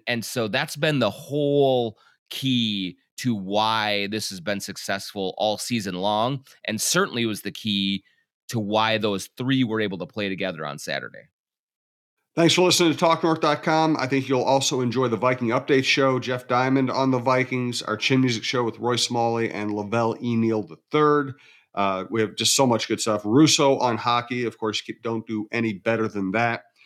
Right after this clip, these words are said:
Speaker 2: Uh, new show with Dawn Mitchell. She's had a great run of guests. Uh, so much fun to do a show with Dawn. Uh, John Millea on preps. Check it all out at talk north dot com. We do appreciate you listening. Let's get to this. Uh, Anthony Edwards has made it clear as a,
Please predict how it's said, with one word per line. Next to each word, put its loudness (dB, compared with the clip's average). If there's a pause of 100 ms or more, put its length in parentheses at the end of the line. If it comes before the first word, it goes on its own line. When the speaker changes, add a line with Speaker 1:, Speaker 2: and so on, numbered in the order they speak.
(180)
Speaker 2:
Uh, 2
new 6
show 2
with 0
Dawn 4
Mitchell. 0
She's -6
had -6
a -10
great 0
run -2
of -6
guests. 0
Uh, -10
so 0
much 2
fun 0
to -6 (260)
do 6
a 6
show 4
with -6
Dawn. 2 (100)
Uh, -8 (200)
John 2
Millea 2
on -6
preps. -2 (260)
Check 2
it 4
all 4
out 2
at -10
talk 0
north 0
dot 0
com. 2
We 0
do -2
appreciate 0
you -6
listening. 0 (340)
Let's 2
get 2
to 2
this. 0
Uh, 2 (180)
Anthony 4
Edwards 2 (280)
has 4
made 6
it -8
clear 4
as 0
a, 0